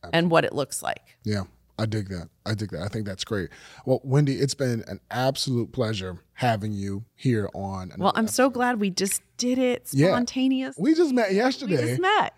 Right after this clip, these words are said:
Speaker 2: And then, like, I went down the rabbit hole. Like, I got on the internet last night after we met, and then I'm like,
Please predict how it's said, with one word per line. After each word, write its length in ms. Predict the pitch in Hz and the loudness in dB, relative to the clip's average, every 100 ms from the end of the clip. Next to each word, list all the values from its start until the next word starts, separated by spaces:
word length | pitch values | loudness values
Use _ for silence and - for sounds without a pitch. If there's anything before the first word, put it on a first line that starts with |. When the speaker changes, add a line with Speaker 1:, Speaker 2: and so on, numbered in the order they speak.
| _ | _
Speaker 2:
And 160 | 208 226 | 2 4
then, 120 | 220 | 4
like, 140 | 208 202 | 2 2
I 60 | |
went 220 | 226 240 | 4 2
down 160 | 214 208 | 2 2
the 100 | 165 | 4
rabbit 360 | 156 202 214 170 | 4 4 2 2
hole. 360 | 160 139 135 | 2 2 2
Like, 120 | 131 | 2
I 100 | 170 180 | 2 2
got 220 | 170 180 | 2 2
on 220 | 165 117 | 2 0
the 60 | 147 | 2
internet 300 | 190 185 117 | 4 4 2
last 260 | 143 139 | 2 2
night 100 | 131 | 0
after 260 | 123 180 202 | 0 2 4
we 140 | 156 143 | 4 4
met, 360 | 180 147 - _ | 4 4 0 _
and 160 | - 139 | -2 0
then 80 | 151 | 2
I'm 60 | |
like, 140 | 170 | 2